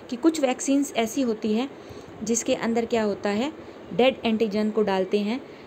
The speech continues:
तो वो क्या होती हैं, जैसे एचआईवी की वैक्सीनेशन होती है,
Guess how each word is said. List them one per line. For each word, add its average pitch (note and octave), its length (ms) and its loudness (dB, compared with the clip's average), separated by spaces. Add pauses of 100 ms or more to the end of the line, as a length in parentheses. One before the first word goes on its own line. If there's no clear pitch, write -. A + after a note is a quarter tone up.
(120)
तो A#3+ 80 6
वो C4+ 160 4
क्या C#4 180 2
होती A3+ 300 0
हैं, A#3+ 120 0
जैसे A3+ 200 2
एचआईवी C4+ 560 4
की C#4 120 0
वैक्सीनेशन A3 600 0
होती G3 300 -4
है, G#3+ 160 -2